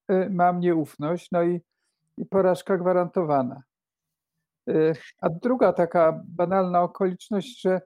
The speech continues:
to, jacy jesteśmy, bardzo często znajduje odzwierciedlenie w tym drugim. Więc jeżeli dwie osoby będą ku sobie naiwne, no to będą, y,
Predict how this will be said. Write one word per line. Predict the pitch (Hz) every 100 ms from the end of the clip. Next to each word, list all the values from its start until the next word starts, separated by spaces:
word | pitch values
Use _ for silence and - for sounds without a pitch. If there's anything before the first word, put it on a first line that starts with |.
| _ _ _ _ _
to, | - 196 190 -
jacy | 190 190 - 196
jesteśmy, | 175 - 208 180 196
bardzo | 190 180 180
często | - 185 - 180
znajduje | 180 175 170 180 -
odzwierciedlenie | 165 151 185 180 196 185 180 185
w |
tym | - 185
drugim. | 170 190 135 120 - _ _ _ _ _ _ -
Więc | 170 160 -
jeżeli | 165 143 185 175
dwie | 151 190 185
osoby | - 196 165 175 160
będą | 160 180 170 160 156 -
ku | - 190
sobie | - 190 156 156 143 -
naiwne, | 170 170 208 214 175 139 165 - _ _ _ _ _ _ -
no | 185
to | 208
będą, | 175 190 185 190 196 190 -
y, | 185 185 165